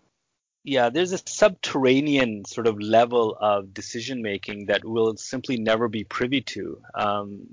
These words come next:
locally engaged staff or, or decisions to, uh, refer to an interview or to escalate, um, you know, you'll put a sticky note on a file, which will never end up,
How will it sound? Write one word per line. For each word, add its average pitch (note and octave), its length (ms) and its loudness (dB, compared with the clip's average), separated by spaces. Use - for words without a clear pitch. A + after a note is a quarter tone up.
locally C3 400 2
engaged A#2+ 320 2
staff B2 640 2
or, G2+ 380 -6
or A2+ 120 -2
decisions B2 680 -8
to, G#2+ 540 -6
uh, G2+ 240 -4
refer C3 380 2
to - 120 -4
an A2 160 -4
interview A#2 480 0
or G2+ 80 4
to - 160 0
escalate, A2+ 840 2
um, G#2 340 0
you B2 120 -6
know, A#2+ 200 -2
you'll A2+ 180 -4
put - 180 0
a B2 40 2
sticky - 420 -2
note A#2+ 240 8
on G#2 140 0
a F#2 60 -4
file, G2+ 420 4
which G#2 180 -8
will A#2 80 -4
never A2+ 260 2
end A2+ 220 4
up, G#2+ 240 4